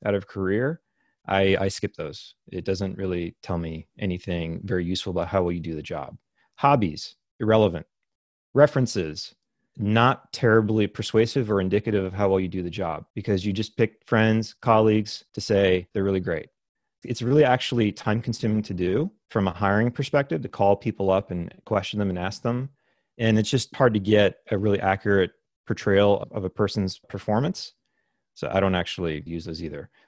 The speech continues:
And the big one, lists of skills and technologies, <laughs> because you could just put anything there. You could put a laundry list of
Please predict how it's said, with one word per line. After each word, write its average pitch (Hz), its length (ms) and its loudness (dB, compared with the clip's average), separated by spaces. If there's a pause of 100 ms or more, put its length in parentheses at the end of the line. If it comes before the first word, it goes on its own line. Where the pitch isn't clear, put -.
(120)
And 104 140 2
the 104 60 2
big 139 220 4
one, 98 280 0 (380)
lists 135 420 4
of 104 120 2
skills 160 580 2
and 156 140 2
technologies, 82 840 -4 (280)
<laughs> - 80 -12 (1120)
because 123 680 4 (280)
you 139 160 4
could 202 120 4
just 147 160 2
put 143 120 6
anything 147 440 4
there. 73 220 -6
You 101 140 -4
could 120 180 -2
put 151 140 4
a 131 40 6
laundry 127 360 4
list 120 300 4
of 107 160 -2